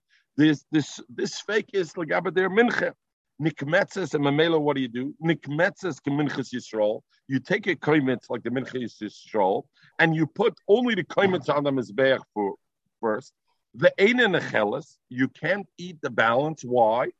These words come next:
Keminchas Kahanim. Because maybe it's a Minchas Kahanim, and a Minchas Kahanim is not Nechel Kahanim, it's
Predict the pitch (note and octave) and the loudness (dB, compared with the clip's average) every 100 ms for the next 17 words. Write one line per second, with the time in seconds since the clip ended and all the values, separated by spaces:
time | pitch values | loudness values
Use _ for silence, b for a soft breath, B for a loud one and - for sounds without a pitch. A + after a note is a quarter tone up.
0 | _ _ _ - G2+ A2+ A2+ C3+ - D3 | _ _ _ -16 -6 -6 -4 -8 -6 -2
1 | F3+ C#4+ C4 C4 - _ _ _ _ - | 0 0 -4 -8 -16 _ _ _ _ -6
2 | A#2+ B2+ A2 B2 D3+ D3+ C#3+ B2+ C#3+ - | -2 0 2 4 4 2 0 0 0 -2
3 | C3+ - A#2+ B2+ D#3 C#3+ B2 C#3 D#3 D#3+ | -6 -4 0 0 0 -2 0 0 -2 -4
4 | - C3+ C#3 D3+ D#3 A#2+ D3+ D#3+ G#3+ D#4 | -4 -2 0 -2 -4 -2 -2 2 2 2
5 | D#4 G#3 D3 B2 A2+ A2+ A2 G2+ | 2 -2 -2 0 0 -2 -6 -12